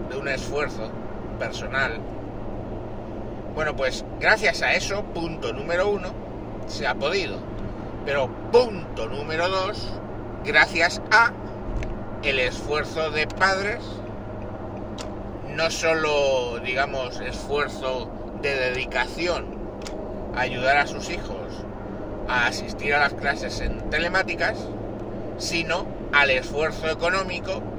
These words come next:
que supone poner de su bolsillo, eh, ordenador, tablet o similar para poder asistir.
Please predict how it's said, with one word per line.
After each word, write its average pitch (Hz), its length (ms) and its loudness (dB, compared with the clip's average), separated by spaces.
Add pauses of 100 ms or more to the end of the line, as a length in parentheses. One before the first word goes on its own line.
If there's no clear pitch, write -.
(120)
que 143 180 0
supone 170 640 2 (460)
poner 143 460 4 (1000)
de 113 360 -2
su 165 180 0
bolsillo, 160 720 0 (920)
eh, 107 420 -2 (140)
ordenador, 147 880 4 (720)
tablet 151 420 4 (480)
o 110 100 -4
similar 160 680 2
para 151 240 8
poder 135 340 0
asistir. - 560 -2